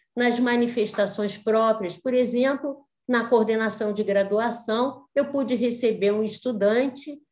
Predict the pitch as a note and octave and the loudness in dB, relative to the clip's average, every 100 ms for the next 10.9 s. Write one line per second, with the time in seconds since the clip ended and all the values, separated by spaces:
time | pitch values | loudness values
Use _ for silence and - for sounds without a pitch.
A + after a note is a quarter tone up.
0 | _ - D4+ G#3+ C4+ C4+ C#4 C#4 C#4 B3 | _ -2 -2 0 0 2 0 -4 -2 0
1 | A#3+ C4+ C4 A#3+ A#3+ B3 A#3+ - B3+ A#3 | 0 -4 -2 -2 0 -2 -8 -10 -8 -8
2 | A#3 G#3+ - G#3+ G#3 A3+ D#4 D#4+ C#4 G#3+ | -6 -6 -4 -2 0 0 -2 -2 0 2
3 | A3+ B3 - _ _ C4 B3+ B3 A#3+ C4 | 2 0 -4 _ _ 2 4 4 4 2
4 | C#4+ C#4 - A#3 A3+ A#3+ - _ _ D4 | 2 -2 -2 0 2 0 -6 _ _ -2
5 | A#3+ E3 G#3+ A#3 A#3 C4 A#3+ A3+ - G3+ | -2 -2 -2 0 0 -2 -2 -2 -2 0
6 | G3+ G3 B3+ B3+ C#4 B3+ G3+ G#3+ G#3+ - | 0 0 -4 0 0 2 4 2 -2 -12
7 | _ C4+ C#4+ G3+ G#3 G#3+ A#3 B3+ B3+ - | _ -4 -2 0 0 0 2 2 0 -14
8 | _ - G#3 A#3 A#3 - B3+ A3+ A3 A#3 | _ -6 0 0 0 -4 -4 2 4 4
9 | B3 A#3+ - G3 G#3 G#3+ A3 - - _ | 0 -4 0 4 6 4 2 -4 -12 _
10 | _ - B3+ A#3+ B3+ B3+ B3+ A#3+ - | _ 0 2 4 0 -2 -6 -8 -10